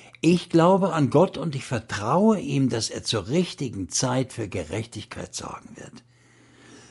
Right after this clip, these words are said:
Wenn ich vergebe, dann entscheide ich mich, Gott die gerechte Verurteilung zu überlassen. Ich räche mich nicht an dem anderen, sondern ich überlasse es allein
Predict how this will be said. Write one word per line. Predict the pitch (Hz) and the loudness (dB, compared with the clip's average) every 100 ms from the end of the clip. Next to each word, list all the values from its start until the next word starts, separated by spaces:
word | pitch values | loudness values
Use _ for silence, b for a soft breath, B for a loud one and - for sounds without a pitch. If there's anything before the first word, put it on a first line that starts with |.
| b | b
Wenn | 110 143 196 | 2 6 6
ich | - 214 220 - | 4 4 4 2
vergebe, | - 196 151 185 185 127 92 - _ - | -2 -2 2 4 4 2 -4 -8 _ -6
dann | 143 | -4
entscheide | 160 143 - 170 214 226 | -2 -2 0 2 4 4
ich | 214 123 110 - | 2 -2 -10 -2
mich, | 131 160 - B B B | 0 0 -4 B B B
Gott | - 180 185 - b b | 2 2 0 -16 b b
die | 123 120 | -6 2
gerechte | 123 110 160 - 147 | 2 2 -4 -4 -8
Verurteilung | - 123 156 180 202 185 147 113 | -4 -4 -2 -2 0 2 2 0
zu | 160 | -6
überlassen. | 143 101 95 - - - - B B B B B B B | -6 -6 -6 -8 -12 -14 -16 B B B B B B B
Ich | - 139 - | -4 -2 -2
räche | 143 190 - | 4 4 6
mich | 190 147 - | 4 4 4
nicht | 139 117 - | 2 2 0
an | 117 110 | -2 0
dem | 110 | 0
anderen, | - 117 139 151 139 | 0 2 4 4 2
sondern | 123 131 127 113 113 B - | 4 4 4 2 0 B -10
ich | 123 | -8
überlasse | 170 139 123 120 160 165 - | -4 -2 -2 0 0 0 -4
es | - - | -6 -8
allein | - 90 101 104 117 123 127 123 | -6 -6 -4 -2 0 2 0 -2